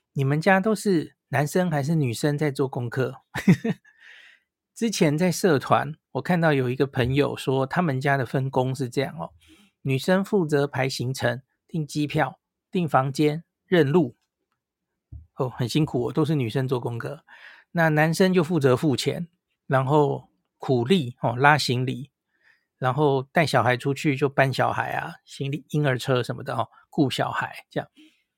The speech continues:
我就很有兴趣，我想问问大家，你们家的分工是怎么样哦？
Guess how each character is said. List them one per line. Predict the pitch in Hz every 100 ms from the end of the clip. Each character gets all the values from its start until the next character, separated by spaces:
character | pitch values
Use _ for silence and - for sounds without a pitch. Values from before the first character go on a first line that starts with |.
| _ _ _ _ _ -
我 | 139
就 | 202
很 | 190
有 | 160 127
兴 | 170
趣， | 143 165
我 | 135
想 | 117 110 120 -
问 | 180 139
问 | 135
大 | 127 117
家， | 117 117
你 | 123
们 | 127 135
家 | 151
的 | 147
分 | 127 131
工 | 127 123
是 | 117
怎 | 113
么 | 131
样 | 131 131 139
哦？ | 151